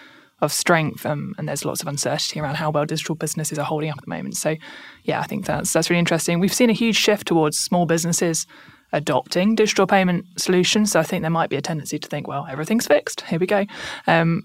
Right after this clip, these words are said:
but, you know, having just returned from a music festival where cash preferred signs were everywhere, um, which was a bit of a shock to the system. Um, obviously, there's still a lot to do to work out, you know, what merchants of all sizes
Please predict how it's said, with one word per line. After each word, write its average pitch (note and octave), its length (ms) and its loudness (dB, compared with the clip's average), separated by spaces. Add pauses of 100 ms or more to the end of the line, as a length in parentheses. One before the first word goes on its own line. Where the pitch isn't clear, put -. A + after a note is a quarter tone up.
but, D#3+ 360 6
you F#3+ 60 -2
know, D#3+ 60 0
having E3+ 200 2
just D#3+ 180 0
returned D#3 300 0
from D#3 360 -2
a E3 80 0
music E3 220 -2
festival C#3+ 420 -4
where C#3+ 240 -4 (260)
cash - 300 -2
preferred E3 440 0
signs D#3+ 480 -4
were D#3+ 280 0 (100)
everywhere, F#3 480 2 (360)
um, C#3+ 180 0
which - 160 -6
was E3+ 80 2
a E3+ 40 0
bit F3 60 0
of D3+ 80 -2
a D3+ 40 -2
shock - 260 0
to - 60 -8
the E3+ 60 -4
system. F3 460 -2 (320)
Um, E3+ 360 4 (240)
obviously, F#3+ 340 6
there's E3+ 420 2
still F#3+ 220 6
a - 20 6
lot F3+ 220 4
to - 100 0
do E3+ 380 4
to E3+ 560 2
work F3 400 4
out, D#3+ 180 2
you D#3+ 60 0
know, D3+ 80 0
what E3+ 160 2
merchants F3+ 400 -2
of E3+ 100 0
all G3 180 6
sizes E3 640 0